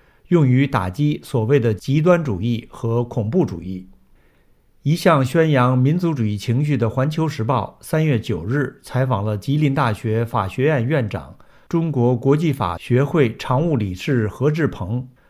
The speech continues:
何志鹏称，按照管辖的一般原则，这属于保护性管辖，即外国人在境外做了侵害中国国家利益的事情，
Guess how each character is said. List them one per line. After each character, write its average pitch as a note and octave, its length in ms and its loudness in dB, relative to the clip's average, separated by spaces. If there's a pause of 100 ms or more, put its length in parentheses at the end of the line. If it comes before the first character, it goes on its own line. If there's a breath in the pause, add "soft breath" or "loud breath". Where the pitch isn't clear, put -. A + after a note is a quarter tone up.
(220 soft breath)
何 C#3+ 240 4
志 F3+ 140 2
鹏 A#2 260 0
称， C3 300 0 (220)
按 D#3 180 0
照 B2+ 200 6
管 G#2 280 0
辖 A#2+ 180 -2
的 D3 80 2
一 D3+ 140 2
般 E3+ 200 4
原 A#2 200 2
则， G#2+ 400 -4 (400 soft breath)
这 F3 180 6
属 A2+ 260 -2
于 B2 300 2
保 G#2 300 -2
护 E3+ 180 0
性 C#3 220 -2
管 E2+ 200 -4
辖， G#2+ 440 -6 (400 soft breath)
即 C3+ 240 4
外 D3+ 180 4
国 A#2+ 160 4
人 A2+ 300 0
在 B2 260 0
境 C3 260 -2
外 A2+ 320 0
做 D3 200 0
了 A#2+ 120 2
侵 E3+ 240 -4
害 C#3 240 0
中 D3+ 200 -2
国 A#2+ 200 0
国 B2 160 -2
家 C#3+ 200 0
利 E3 180 0
益 A2 60 2
的 G2+ 120 -4
事 A#2 220 -2
情， - 280 -8